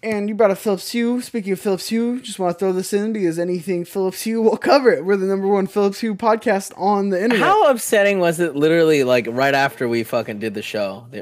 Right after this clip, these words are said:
Speaker 2: uh, like, Philips was like, "Uh, here's our new shit for the year. We might announce more shit later. See you guys later."
Speaker 1: Uh, I didn't see that part of it. They said more.
Speaker 2: Uh,
Speaker 1: they might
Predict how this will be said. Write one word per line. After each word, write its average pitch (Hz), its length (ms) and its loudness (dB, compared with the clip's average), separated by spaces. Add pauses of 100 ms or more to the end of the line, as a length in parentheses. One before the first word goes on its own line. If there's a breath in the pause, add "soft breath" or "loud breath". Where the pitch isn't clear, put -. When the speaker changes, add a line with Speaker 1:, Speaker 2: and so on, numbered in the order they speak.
Speaker 2:
uh, 113 160 -4
like, 107 300 -6
Philips 110 420 -4
was 117 140 -10
like, 113 200 0 (360 loud breath)
"Uh, 135 200 2
here's 170 280 4
our 190 140 4
new 120 160 2
shit - 260 0
for - 100 -6
the - 120 -2
year. 208 280 2 (600)
We 143 180 2
might 131 300 2
announce 117 400 0
more 107 160 -2
shit 65 200 -4
later. 73 380 -4
See - 200 -10
you 95 40 -2
guys 120 140 -2
later." 156 320 2 (1000)
Speaker 1:
Uh, 185 240 4
I 202 140 -2
didn't 392 180 -4
see 214 180 -6
that 160 280 0
part 98 200 -8
of 69 100 -14
it. 53 120 -20 (360)
They 160 120 -4
said 160 300 -4
more. 160 260 -4 (360)
Speaker 2:
Uh, - 180 -10
Speaker 1:
they 156 140 -8
might 151 260 -6